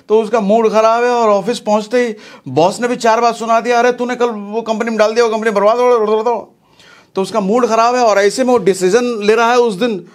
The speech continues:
तो गड़बड़ डिसीजन भी तो ले सकता है, उसका कैलकुलेशन गलत भी तो हो सकता है,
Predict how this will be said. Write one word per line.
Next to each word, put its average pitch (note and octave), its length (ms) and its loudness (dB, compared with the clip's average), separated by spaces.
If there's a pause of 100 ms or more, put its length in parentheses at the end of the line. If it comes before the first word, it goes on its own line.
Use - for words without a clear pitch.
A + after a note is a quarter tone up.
(360)
तो - 80 4
गड़बड़ F#3+ 300 2
डिसीजन B3+ 280 -2
भी C4+ 80 -4
तो C#4 80 -2
ले A3+ 120 2
सकता F#3 240 -6
है, D4 200 -4
उसका B3+ 300 -4
कैलकुलेशन A#3 440 -4
गलत G#3+ 200 2
भी B3+ 100 -6
तो C4+ 120 0
हो B3 60 2
सकता G3 240 -4
है, A3 320 -4